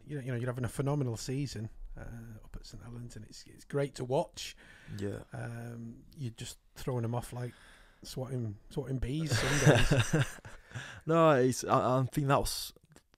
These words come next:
Speaker 2: what I was adamant on as well, is that if I come back, I come back right. I don't sort of change how I play. I don't change, you know, my, how I approach the game. You know, I play in a
Speaker 1: Mm.
Speaker 2: position where there's gonna be a lot of contact. There's gonna be a lot of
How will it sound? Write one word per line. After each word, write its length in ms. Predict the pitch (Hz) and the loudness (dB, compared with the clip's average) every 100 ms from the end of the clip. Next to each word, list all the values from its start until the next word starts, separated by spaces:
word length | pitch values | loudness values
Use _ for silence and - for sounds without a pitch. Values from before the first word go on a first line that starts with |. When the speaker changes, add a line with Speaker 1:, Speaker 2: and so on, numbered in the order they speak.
| - | 0
Speaker 2:
what 120 | 90 | 4
I 20 | |
was 220 | 107 95 - _ - | 4 2 -6 _ -8
adamant 320 | 95 98 104 | -6 -2 -2
on 120 | 90 95 | 0 -2
as 140 | 87 | -2
well, 180 | 101 113 | 0 2
is 120 | 95 | 0
that 80 | 98 | -2
if 140 | 98 | -4
I 60 | 98 | -6
come 260 | - 117 | -4 -2
back, 280 | 90 78 - | -4 -6 -8
I 40 | - | -12
come 200 | - 98 | -10 -8
back 140 | 76 | -8
right. 260 | - 101 107 | -6 -4 -2
I 40 | |
don't 220 | 107 110 - | 0 -2 -2
sort 240 | 104 98 | -4 -4
of 140 | 92 _ _ _ _ _ _ _ | -6 _ _ _ _ _ _ _
change 400 | - 107 104 95 | -4 0 0 0
how 160 | 98 95 | 0 -2
I 40 | - | -4
play. 180 | 90 90 | -4 -2
I 80 | 95 | -2
don't 200 | 98 - | -2 -4
change, 580 | - 104 98 95 90 - _ _ _ _ _ _ - | -2 0 0 -2 -4 -10 _ _ _ _ _ _ -4
you 80 | 98 | 0
know, 160 | 95 | 2
my, 280 | 95 98 92 58 - _ | 2 2 0 -2 -10 _
how 160 | - 104 | 0 2
I 80 | 98 | 0
approach 360 | - 107 101 | 2 2 2
the 60 | - | -2
game. 220 | 92 92 | -4 -2
You 60 | 101 | 0
know, 160 | 95 95 | 0 0
I 60 | 92 | -2
play 160 | - 107 | 0 0
in 80 | 98 | 0
a 40 | |
Speaker 1:
Mm. 40 | 90 | -2
Speaker 2:
position 400 | 98 95 98 92 | -2 -2 -2 -2
where 320 | 90 87 85 | -2 -4 -6
there's 180 | 90 - | -8 -4
gonna 140 | 98 | -2
be 60 | 98 | -2
a 40 | |
lot 140 | 92 - | -2 -4
of 80 | |
contact. 500 | - 92 92 95 - - | -6 -6 -4 -6 -6 -10
There's 100 | 98 | -6
gonna 160 | 98 | -4
be 100 | 95 | -4
a 40 | 95 | -4
lot 140 | 95 | -4
of 180 | 92 | -6